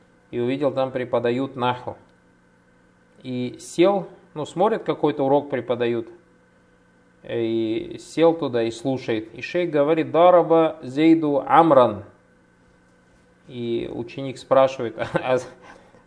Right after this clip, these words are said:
у другого ученика рядом сидит: «А за что он его побил?» — говорит. «Побил Зейд Амра», — говорит.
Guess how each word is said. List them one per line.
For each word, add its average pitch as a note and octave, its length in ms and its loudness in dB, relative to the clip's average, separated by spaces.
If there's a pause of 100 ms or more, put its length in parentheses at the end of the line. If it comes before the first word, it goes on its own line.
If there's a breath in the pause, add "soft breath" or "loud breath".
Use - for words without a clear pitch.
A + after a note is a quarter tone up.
(160)
у C3+ 100 -4
другого B2+ 380 4
ученика C3 400 -2
рядом C3+ 260 2
сидит: D3 260 -6
«А D3+ 60 -2
за C#3+ 140 0
что E3+ 280 2
он F3 80 4
его E3 160 6
побил?» — D3 480 0
говорит. B2+ 320 -8 (800 loud breath)
«Побил C#3+ 340 4
Зейд D3+ 300 -2
Амра», — D3 300 4
говорит. C3 200 -10